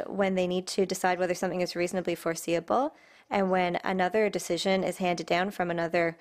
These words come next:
jurisdiction and province, and is, uh, faced with cases that are completely different, and to quote Justice Karakatsanis in Johnson,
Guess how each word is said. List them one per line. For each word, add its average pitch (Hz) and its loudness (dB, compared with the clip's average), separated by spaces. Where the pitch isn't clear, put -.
jurisdiction 190 0
and 202 0
province, 190 -2
and 190 2
is, 170 -2
uh, - 0
faced - 0
with 190 2
cases 214 2
that 214 6
are 214 4
completely 240 0
different, 208 0
and 190 0
to 190 0
quote 202 2
Justice 196 -2
Karakatsanis 185 -2
in 170 -4
Johnson, 170 -2